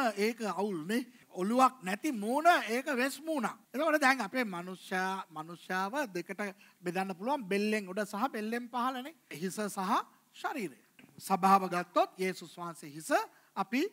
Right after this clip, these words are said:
ශරීරය. පවුලක් ගත්තා නම් ස්වාමි පුරුෂයා ඔළුව, අ, භාර්යාව ශරීරය. සමහර පවුල්වල, ගොඩක් පවුල්වල හිස ස්වාමි පුරුෂයා,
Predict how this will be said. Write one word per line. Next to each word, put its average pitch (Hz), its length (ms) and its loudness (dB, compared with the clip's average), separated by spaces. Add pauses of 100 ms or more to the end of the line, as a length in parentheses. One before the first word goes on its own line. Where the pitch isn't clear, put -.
ශරීරය. 240 540 -2 (120)
පවුලක් 208 440 0
ගත්තා 202 320 -2
නම් 233 160 -4
ස්වාමි 196 340 -4
පුරුෂයා 180 400 -8
ඔළුව, 190 280 0 (600)
අ, 214 120 -2
භාර්යාව 214 580 6
ශරීරය. 254 500 -8 (380)
සමහර 190 420 4
පවුල්වල, 180 480 -2 (180)
ගොඩක් 208 360 4
පවුල්වල 185 480 0 (720)
හිස 226 220 0 (640)
ස්වාමි 220 320 2
පුරුෂයා, 190 480 0